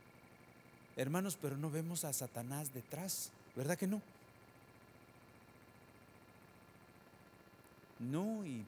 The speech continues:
pobrecito de ese hombre, lo trae uno como chicle. Me explico. Pero ¿saben quién es que realmente está haciendo todo eso?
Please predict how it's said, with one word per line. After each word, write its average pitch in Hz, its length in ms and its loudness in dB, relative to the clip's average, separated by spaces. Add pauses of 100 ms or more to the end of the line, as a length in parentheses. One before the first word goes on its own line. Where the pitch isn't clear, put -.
pobrecito 143 640 4
de 139 100 4
ese 151 180 2
hombre, 156 360 0
lo 113 120 0
trae 143 240 4
uno 160 140 0
como 117 300 -2
chicle. - 420 -6 (4000)
Me 123 80 0
explico. 156 460 0 (1040)
Pero 110 160 0
¿saben 139 460 2
quién 143 200 4
es 139 160 2
que 123 140 -2
realmente 131 540 0
está 113 200 -4
haciendo 127 380 -2
todo 131 260 -6 (120)
eso? - 160 -8